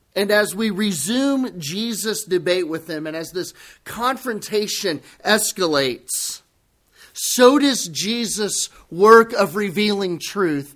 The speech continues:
and the terminology and the picture that Jesus uses for himself to do this is nothing less than light. That great power created by God to reveal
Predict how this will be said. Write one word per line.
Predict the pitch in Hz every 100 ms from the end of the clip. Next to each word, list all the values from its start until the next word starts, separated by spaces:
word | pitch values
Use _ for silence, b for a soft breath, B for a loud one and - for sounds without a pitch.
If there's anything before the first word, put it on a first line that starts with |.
| B B
and | - 196
the | 175 175 B B -
terminology | - 262 277 254 202 208 214 165 139 147 110 b b -
and | 208
the | 202
picture | 202 - 247 - 254 226
that | 196 196 175
Jesus | 139 180 247 247 175 202 - B B
uses | 170 226 247 226 202 -
for | - 233 247
himself | 180 208 180 - 226 202 -
to | 220
do | 170 214 220
this | 175 160 - B B
is | 185 156
nothing | 180 208 247 208
less | 185 180 175
than | 202 165
light. | 147 151 165 139 120 - - _ _ _ _ _ _ _ _ _ _ _ _ _ _ _ _ _
That | 156 180 196 -
great | 156 185 214 262 -
power | - 220 233 202 185
created | - 220 208 220 233 175
by | 180 180
God | 170 175 190 175 151 B B -
to | 220
reveal | 190 185 180 143 202 202 185 143